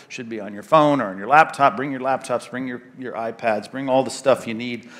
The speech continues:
to study God's Word. But we're gonna study now the first eight verses of Acts eighteen. So put your eyeballs on that. I'm gonna read it for you, uh, with minimal comment. Mm. Uh, in Acts <laughs> chapter eighteen, verses one through eight. You ready?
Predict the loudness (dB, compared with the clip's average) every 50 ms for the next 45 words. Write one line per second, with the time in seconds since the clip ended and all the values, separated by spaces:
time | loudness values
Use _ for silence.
0 | -20 -20 -20 _ -16 -16 -12 -2 0 2 2 2 2 4 4 4 4 2 -2 -6
1 | -6 -6 -6 -8 -8 -8 -10 -10 -10 -10 -12 -12 -14 -10 -8 -6 -6 -6 -6 -8
2 | -8 -10 -10 -10 -10 -12 -10 -10 -12 -14 -12 -12 -12 -12 -12 -14 -16 -14 -12 -10
3 | -10 -10 -12 -14 -16 -16 -16 -16 -18 -18 -16 -16 -16 -16 -16 -16 -16 -14 -14 -14
4 | -14 -12 -12 -12 -10 -12 -12 -14 -20 -20 _ -8 -6 -4 -2 -2 -2 -2 -4 -4
5 | -6 -6 -4 -2 -2 -2 -2 -2 -4 -6 -8 -8 -8 -8 -8 -8 -10 -12 -12 -12
6 | -10 -8 -6 -6 -4 -4 -6 -6 -8 -14 -20 -20 -20 -20 _ -12 -10 -10 -8 -8
7 | -10 -10 -8 -8 -8 -8 -8 -10 -10 -10 -10 -8 -8 -8 -8 -10 -12 -16 -20 _
8 | _ _ -14 -12 -12 -12 -12 -14 -18 -20 -20 -20 -20 -12 -6 0 4 4 6 4
9 | 4 2 -2 -10 -14 -16 -16 -16 -14 -12 -12 -10 -10 -8 -2 0 0 0 -2 -4
10 | -8 -2 0 0 0 0 -2 -4 -4 -4 -6 -10 -16 -20 -20 -20 -14 _ -6 -6
11 | -6 -6 -8 -8 -6 -6 -6 -6 -6 -8 -8 -10 -12 -12 -14 -12 -10 -8 -6 -4
12 | -4 -4 -6 -8 -10 -12 -18 -20 -20 -20 _ _ _ -12 -10 -8 -6 -6 -6 -6
13 | -6 -8 -10 -8 -4 4 6 6 6 6 4 0